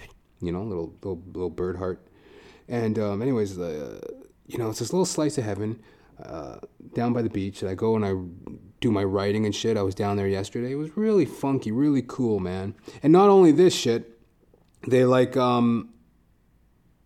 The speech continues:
they put, like, somebody, like, it was adorable. I think some, like, little kids did it or something. They put tree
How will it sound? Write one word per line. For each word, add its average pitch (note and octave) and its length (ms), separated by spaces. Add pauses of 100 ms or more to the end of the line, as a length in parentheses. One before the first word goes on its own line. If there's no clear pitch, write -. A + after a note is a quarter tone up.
(100)
they D3 80
put, - 300
like, F3+ 160
somebody, C4 400
like, D#3 180
it C3+ 40
was D#3+ 120
adorable. C3 440
I F#2 60
think - 180
some, C3+ 120
like, A2 120
little A#2 320 (200)
kids D#3 240
did A2 160
it F#2+ 80
or G2 80
something. F#2+ 380 (280)
They C3 80
put G#3+ 280
tree G#3 680